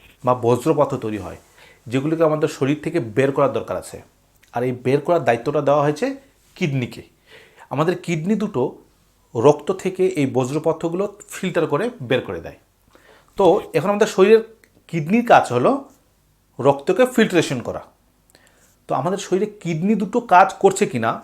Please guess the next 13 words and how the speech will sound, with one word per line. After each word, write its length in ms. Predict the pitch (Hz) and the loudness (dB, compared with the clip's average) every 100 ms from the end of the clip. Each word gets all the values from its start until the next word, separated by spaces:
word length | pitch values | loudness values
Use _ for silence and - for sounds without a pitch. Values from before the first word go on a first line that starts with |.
| - | -4
বা 100 | 160 | -2
করলেও 420 | - 170 185 214 | 2 2 6 4
তার 220 | 208 180 | 4 2
মাত্রা 340 | 135 135 - | 2 -2 0
কত, 220 | 175 165 131 | 0 0 -2
কতটুকু 400 | 135 165 185 190 | -2 -4 -4 0
কাজ 180 | 160 - | 2 2
করছে, 440 | 123 107 - 120 - _ _ _ _ | -2 -8 -12 -14 -16 _ _ _ _
সেটা 220 | - 175 | 0 2
আমরা 160 | 190 185 | 4 4
বুঝবো 280 | 180 175 | 2 0
কী 100 | 185 | -2
করে? 220 | 190 214 | -2 -2